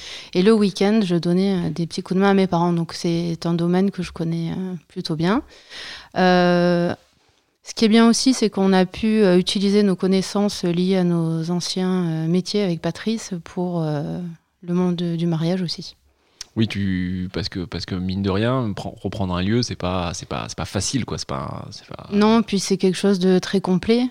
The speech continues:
Speaker 1: Et il faut aussi bien, euh, s'occuper des clients que de la comptabilité, de l'entretien du lieu, euh, de la communication. Euh, donc il faut quand même avoir plusieurs cordes à son arc.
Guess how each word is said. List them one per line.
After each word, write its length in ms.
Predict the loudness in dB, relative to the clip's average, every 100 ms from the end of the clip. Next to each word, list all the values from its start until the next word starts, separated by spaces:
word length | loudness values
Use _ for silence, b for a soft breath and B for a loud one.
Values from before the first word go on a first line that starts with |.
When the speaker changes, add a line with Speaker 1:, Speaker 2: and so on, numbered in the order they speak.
| -2
Speaker 1:
Et 160 | -2 -2
il 80 |
faut 220 | -2 -4 0
aussi 540 | 0 0 -2 -2 -2
bien, 200 | 2 4
euh, 500 | 4 4 4 2 0
s'occuper 360 | -4 -4 0 2
des 140 | 2
clients 600 | 0 0 2 2 2 0
que 220 | -2 -2
de 60 | 0
la 100 | -2
comptabilité, 760 | -2 -2 -2 -2 -2 0 2
de 100 | 2
l'entretien 500 | 2 0 -2 -2 -2
du 160 | 0 0
lieu, 180 | 2 2
euh, 540 | 2 2 0 0 0
de 60 | -2
la 80 | 0
communication. 640 | 0 0 -2 -4 -2 0
Euh, 340 | 0 0 -2 -6 b b b b -20
donc 200 | -12 -10
il 60 |
faut 140 | -8 -4
quand 160 | 0
même 80 | 2
avoir 320 | 2 0 -2
plusieurs 420 | -4 -2 0 0 0
cordes 220 | 0 0
à 80 | -2
son 160 | -2
arc. 320 | -2 -4 -16